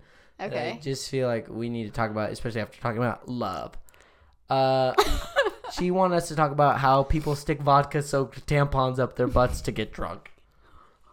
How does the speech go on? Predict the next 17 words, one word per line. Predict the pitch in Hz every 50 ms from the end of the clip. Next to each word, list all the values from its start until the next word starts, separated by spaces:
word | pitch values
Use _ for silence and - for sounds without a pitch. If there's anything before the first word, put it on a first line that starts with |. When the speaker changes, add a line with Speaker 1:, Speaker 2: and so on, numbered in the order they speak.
| - -
Speaker 1:
Oh | 302 - - 262 247 - -
my | 254 - - -
God. | - 247 220 - - - - 294 339 - 539 392 - -
We | 277 233
up | 247 254 254
their | - 262
butts. | 233 - 185 156 - - - - - - _ _ _ _ -
Speaker 2:
Up | - - - 214
their | 190 170
butts | 151 156 147 143 143 - -
to | -
Speaker 1:
Okay, | 254 -
Speaker 2:
get | - 247
drunk. | 233 - 220 214
Speaker 1:
not | - -
Speaker 2:
Have | 220 160
you, | 185